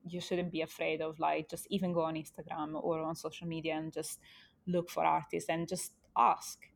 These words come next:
and, and engage with the artists. There, there are living people that are out there, um, they're creating art all the time.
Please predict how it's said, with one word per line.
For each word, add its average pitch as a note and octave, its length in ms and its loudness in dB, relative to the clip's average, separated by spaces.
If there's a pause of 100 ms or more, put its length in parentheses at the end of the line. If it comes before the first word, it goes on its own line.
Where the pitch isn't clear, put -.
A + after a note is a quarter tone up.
(100)
and, F3 240 4
and F3+ 140 4
engage F#3 500 4
with E3 100 0
the E3 80 2
artists. E3 480 2
There, E3 260 4
there E3 100 2
are - 20 -2
living F#3 240 2
people E3 300 -2
that E3 140 4
are E3 80 8
out D#3+ 220 6
there, - 280 4 (120)
um, E3 380 6
they're E3+ 300 2 (100)
creating E3 380 0
art D#3+ 280 -2
all D#3+ 120 -2
the E3 100 -8
time. F3 400 -2